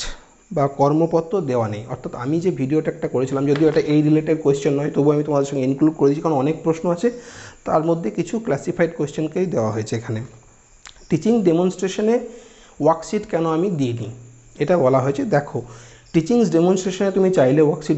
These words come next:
দিতে পারো, কিন্তু তোমাকে interview বোর্ডে অতটা সময় দেওয়া হবে না। সেই জন্য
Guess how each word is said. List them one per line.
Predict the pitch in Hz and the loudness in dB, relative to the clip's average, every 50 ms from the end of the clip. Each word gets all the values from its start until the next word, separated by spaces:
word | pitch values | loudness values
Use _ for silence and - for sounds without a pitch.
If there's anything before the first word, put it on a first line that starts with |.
| 139 147 | 2 2
দিতে | 160 156 165 156 160 | 2 2 2 0 0
পারো, | 113 117 123 120 120 | 0 -2 -2 -2 -2
কিন্তু | 151 151 147 - - - - | -2 -4 -4 -6 -8 -4 -2
তোমাকে | 143 135 131 135 135 - 180 175 190 - - - - - - - - 127 | -2 0 0 -2 -2 -2 -2 -2 -2 -2 -6 -12 -20 -20 -18 -8 -4 -2
interview | 131 131 151 143 139 156 160 156 156 | 0 2 2 2 2 2 2 2 2
বোর্ডে | 123 120 123 156 151 123 | 0 0 2 2 2 2
অতটা | 110 - 127 - 131 127 - | 2 -2 -2 -4 -4 -4 -4
সময় | - 113 113 113 113 110 123 | -4 -4 -2 -2 0 0 2
দেওয়া | 127 139 143 143 | 2 2 2 0
হবে | - 151 135 117 104 101 | 0 -2 -2 -2 -4 -6
না। | 101 101 - - | -8 -10 -8 -6
সেই | - 131 123 147 | -6 -4 -2 0
জন্য | 156 180 | 0 0